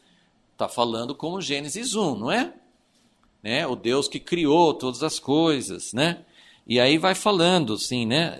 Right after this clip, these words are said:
É, não, não usa, é, mais o nome de Deus, mas até no versículo seis, ele tá falando sobre Elohim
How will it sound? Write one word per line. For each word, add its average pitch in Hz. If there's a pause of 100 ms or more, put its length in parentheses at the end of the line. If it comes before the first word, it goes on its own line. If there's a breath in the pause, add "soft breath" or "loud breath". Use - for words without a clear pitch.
(140)
É, 120
não, 120
não 151
usa, 135 (680 loud breath)
é, 107
mais 135
o 123
nome 123
de 110
Deus, 151
mas 127
até 202
no 262
versículo 147
seis, 185 (360 soft breath)
ele 196
tá 202
falando 190
sobre 202
Elohim 156